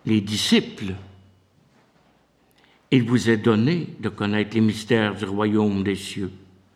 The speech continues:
L'idée de connaître. Tandis qu'à ces gens du dehors, cela n'est pas donné.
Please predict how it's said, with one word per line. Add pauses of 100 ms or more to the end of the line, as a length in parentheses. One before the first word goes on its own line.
(480)
L'idée
de
connaître. (2250)
Tandis
qu'à
ces
gens (680)
du
dehors, (440)
cela
n'est
pas
donné.